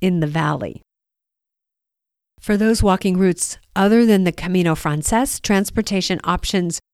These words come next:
will be fairly straightforward from your airport arrival city to your starting point.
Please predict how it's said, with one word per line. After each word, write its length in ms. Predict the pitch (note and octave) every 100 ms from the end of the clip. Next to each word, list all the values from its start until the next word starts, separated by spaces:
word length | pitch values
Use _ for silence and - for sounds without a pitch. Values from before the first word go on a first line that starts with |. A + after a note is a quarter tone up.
| _ _ -
will 100 | B3+
be 100 | C4
fairly 460 | - G#3 G#3 A#3+
straightforward 800 | B3 - F#3+ - - F3+ F3 D3+
from 220 | - F#3 F3
your 160 | D3+
airport 420 | - F#3+ - G3 E3
arrival 560 | F3+ F3+ E3 F#3+ G#3+ G#3+
city 460 | - - G3 D#3+
to 180 | D#3 -
your 160 | F3 D#3+
starting 440 | - D#3 D3+ F3
point. 440 | - D3+ C3+ -